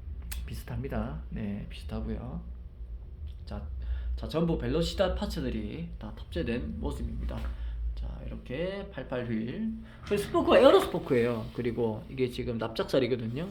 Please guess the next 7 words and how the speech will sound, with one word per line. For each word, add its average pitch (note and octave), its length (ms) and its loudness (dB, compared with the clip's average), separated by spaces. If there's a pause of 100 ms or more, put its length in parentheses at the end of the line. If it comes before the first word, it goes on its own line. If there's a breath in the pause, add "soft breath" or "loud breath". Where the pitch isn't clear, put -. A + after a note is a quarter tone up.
(160)
네, B2 120 -6
에어로 C#3 160 -2
스포크고. C#3 760 4 (360 loud breath)
자, B2 140 0
슈퍼팀 C4+ 460 8
휠셋의 G#3+ 440 12
장점은 D#3+ 800 6